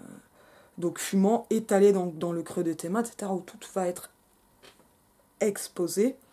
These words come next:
dans un spectacle de l'amour, donc qui est ouvert parce que en même temps, cette passion, elle est aussi une mise à mort qui apparaît d'emblée, et une résurrection, comme on le voit, ben parce que ça continue, c'est que le début, hein, du texte.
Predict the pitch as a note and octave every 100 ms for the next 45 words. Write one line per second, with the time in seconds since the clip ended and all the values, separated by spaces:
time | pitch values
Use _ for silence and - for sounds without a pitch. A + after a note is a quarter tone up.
0 | - - - - _ G3 G3 F#3+ F#3 -
1 | - F3 D#3+ D3+ G#3 A#3 A3+ - D#3+ G3
2 | B3 F#3+ - - A3+ F3+ E3+ G#3 A3+ F#3+
3 | - D#3+ - A3 A3+ - - - - F3
4 | F3+ G3 F#3 - A3 G3+ - G3+ G3 F#3
5 | E3 F3 A#3 C#4 - _ _ _ _ _
6 | _ _ _ - G#3 F#3+ F3+ F3 E3+ D#3
7 | F3 C4 - - - - - - A#3 A3+
8 | G3+ F3 E3 D3+ - G#3+ B3 - _ _
9 | - F#3+ F3+ E3 F3+ A#3+ F3 C3+ - -
10 | - - A3+ C4 - F3 E3+ F#3+ F#3+ D#3
11 | - _ _ _ _ _ F3+ F#3 F#3+ E3+
12 | D#3+ - -